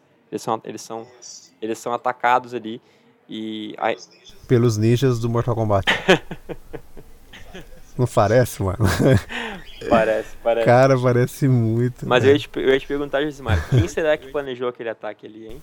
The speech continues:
Speaker 3: Vai ser algum personagem novo.
Speaker 1: É. Eu tô achando que é o prefeito.
Speaker 3: É, eu, eu, na, na verdade, a primeira pessoa que eu pensei era ele. Mas aí vem pra mim o esquema do flashback. Que é quando ele tá lá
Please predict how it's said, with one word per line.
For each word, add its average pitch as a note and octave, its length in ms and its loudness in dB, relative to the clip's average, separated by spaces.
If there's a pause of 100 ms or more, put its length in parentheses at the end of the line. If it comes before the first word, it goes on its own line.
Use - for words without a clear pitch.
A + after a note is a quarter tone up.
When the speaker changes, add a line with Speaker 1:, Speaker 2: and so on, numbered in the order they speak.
Speaker 3:
Vai C3+ 200 10
ser D#3+ 140 2
algum F3 140 4
personagem F3 520 2
novo. A#2 360 2 (140)
Speaker 1:
É. A2+ 120 -12 (500)
Eu D3 180 -4
tô F3 80 -10
achando F3+ 300 -10
que - 40 -20
é G3 40 -8
o - 20 -10
prefeito. G#3+ 380 -12 (160)
Speaker 3:
É, B2+ 180 2
eu, A2+ 140 2
eu, A2+ 260 0 (100)
na, A2 240 -4
na F2 160 -4
verdade, G#2 320 -2
a D3+ 60 -2
primeira D#3 300 -4
pessoa F3 240 -6
que E3 60 -8
eu D3+ 40 -6
pensei C3+ 300 -4
era F3 120 -4
ele. A#2+ 200 -2 (480)
Mas C3+ 260 6
aí D3+ 420 8 (400)
vem D3 280 4
pra C3+ 180 2
mim D3+ 320 2
o B2 160 0
esquema C3+ 380 0
do C#3 100 -2
flashback. B2+ 720 0 (1300)
Que - 140 0
é G#2+ 80 4
quando A2 240 0
ele A2 140 2
tá A2 200 2
lá G2+ 480 4